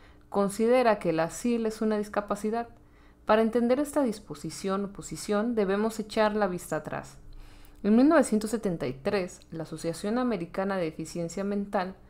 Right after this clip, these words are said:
actual A A I D D, excluye la categoría de límite de la clasificación de la discapacidad,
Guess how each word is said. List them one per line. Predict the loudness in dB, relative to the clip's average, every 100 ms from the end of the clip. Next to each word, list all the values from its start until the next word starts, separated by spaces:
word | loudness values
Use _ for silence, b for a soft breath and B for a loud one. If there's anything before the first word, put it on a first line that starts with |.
| b b -6
actual | -6 -6 0 2 2 -2 -2
A | 0 2
A | 0 0 -4 -6
I | -6 -2
D | 0 0
D, | 2 0 0 B B B -2
excluye | -2 -2 -4 -2 2 2
la | 0 -2
categoría | -2 -2 0 2 2
de | 2 2
límite | 0 0 0 0
de | 0
la | -2
clasificación | -4 -6 -6 -6 -4 -4 -2 -2
de | -2
la | -2 -2
discapacidad, | -4 -4 -2 -2 0 -2 -2